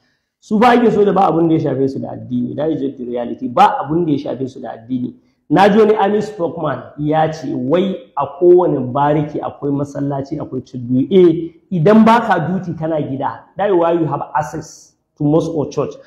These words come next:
Amma ni in your own duty, military duty, billahi allazi ba ruwansu da sallah. Ni din nan da kuke gani na mun je Gambia watan mu goma sha biyar, muna, mu ne escort din shugaban kasan Gambia, Adamu Barrow musulmi ne.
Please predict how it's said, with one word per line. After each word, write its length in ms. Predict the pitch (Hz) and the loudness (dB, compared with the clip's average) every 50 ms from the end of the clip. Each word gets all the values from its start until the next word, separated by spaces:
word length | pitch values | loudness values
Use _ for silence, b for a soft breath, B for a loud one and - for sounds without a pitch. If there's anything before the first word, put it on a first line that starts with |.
| B B B B B B | B B B B B B
Amma 280 | - 208 208 208 220 220 | 6 6 6 6 6 6
ni 220 | 214 214 226 262 254 254 | 4 4 4 2 2 2
in 160 | 262 240 220 | 2 2 4
your 260 | 196 180 170 175 - | 2 2 2 2 2
own 180 | 185 180 180 156 | 2 0 0 0
duty, 360 | 139 190 202 196 202 - 180 185 | 2 2 2 0 0 -2 -4 -2
military 520 | 180 185 185 202 202 - 190 190 214 196 | 0 0 0 0 0 -2 -2 -2 -2 -2
duty, 400 | 151 143 165 160 160 160 143 - _ _ _ _ _ _ _ _ _ 147 | -4 -4 -8 -8 -10 -12 -14 -16 _ _ _ _ _ _ _ _ _ -4
billahi 420 | 147 147 147 156 165 165 160 180 190 190 | -2 0 0 0 0 0 -2 -4 -4 -2
allazi 220 | 175 151 143 151 | -2 0 0 0
ba 80 | 156 160 151 | 2 2 2
ruwansu 320 | 143 143 143 143 143 143 123 | 2 0 0 0 -2 -2 -4
da 80 | - | -6
sallah. 400 | - - 120 123 131 127 - - - _ _ _ _ _ _ _ _ _ _ _ _ | -6 -4 -4 -2 -4 -4 -6 -10 -16 _ _ _ _ _ _ _ _ _ _ _ _
Ni 340 | - 151 160 185 220 240 269 | 0 4 6 6 6 6 6
din 180 | 294 294 269 254 | 4 4 4 4
nan 120 | 226 220 | 4 4
da 80 | 220 208 | 4 2
kuke 260 | 185 185 170 190 170 | 2 0 -2 -2 -2
gani 180 | 165 160 165 165 | 0 0 0 0
na 80 | 165 160 | 0 0
mun 200 | 165 180 185 170 | 0 0 0 0
je 140 | 180 180 | 0 -2
Gambia 320 | 175 180 185 202 185 160 156 | -2 -2 -4 -4 -4 -4 -4
watan 200 | 165 165 - 175 160 | -4 -4 -6 -8 -8
mu 120 | 151 143 127 | -8 -8 -6
goma 220 | 139 160 160 160 | -6 -6 -6 -6
sha 180 | - - 151 147 | -6 -8 -10 -10
biyar, 200 | 135 135 139 135 139 | -10 -10 -10 -10 -8
muna, 720 | 139 143 151 175 208 220 214 190 165 - - - - 180 170 | -6 -2 0 2 2 2 2 0 0 -4 -6 -8 -12 -6 -2
mu 240 | 190 208 226 240 240 | 0 4 4 4 6
ne 260 | 220 220 208 214 - | 6 4 4 2 0
escort 380 | - 202 - - - 208 - - | -4 -8 -12 -14 -16 -16 -16 -16
din 100 | 226 233 | -18 -20
shugaban 440 | - - - - 147 147 151 151 147 | -20 -18 -14 -12 -10 -8 -6 -6 -6
kasan 260 | 147 - 156 156 151 | -6 -6 -4 -4 -2
Gambia, 400 | 151 160 160 160 143 135 139 - 151 | -2 0 0 0 -2 -2 -4 -4 -4
Adamu 240 | 156 170 170 160 | -4 -4 -4 -4
Barrow 220 | 143 151 147 139 143 | -2 -2 -2 -2 -2
musulmi 400 | 135 135 - - 139 143 151 156 | -2 -4 -2 0 4 6 6 6
ne. 220 | 156 - - B | 6 4 0 B